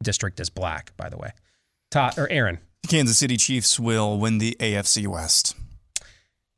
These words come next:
Speaker 1: I'm gonna make a prediction I do not want to be true. But I think it's going to turn out to be true, which is why I'm going to make it. Amy Coney Barrett is gonna vote against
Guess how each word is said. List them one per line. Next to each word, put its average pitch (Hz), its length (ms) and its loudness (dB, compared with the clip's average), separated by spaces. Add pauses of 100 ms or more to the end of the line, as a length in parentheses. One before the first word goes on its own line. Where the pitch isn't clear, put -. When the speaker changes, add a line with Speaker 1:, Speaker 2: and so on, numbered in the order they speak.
(160)
Speaker 1:
I'm 143 140 4
gonna 139 100 4
make 120 180 2
a 120 60 0
prediction 107 400 0
I 104 120 2
do 107 200 0
not 107 240 0
want 98 360 -2
to 107 200 -2
be 107 180 -4
true. - 420 -8 (1500)
But - 260 0 (760)
I 98 120 -2
think 113 240 -2
it's 101 100 -2
going 117 300 2
to 101 60 0
turn 165 260 -2
out 147 140 0
to - 80 -6
be 92 100 -6
true, 90 240 -6
which 90 160 -6
is 104 100 -2
why 92 140 -2
I'm 92 100 -4
going 92 220 -8
to 90 80 -10
make 90 200 -12
it. - 120 -18 (2000)
Amy 190 300 2
Coney 170 380 2
Barrett 104 400 0 (360)
is 117 120 0
gonna 117 200 2
vote 120 300 2
against 107 600 0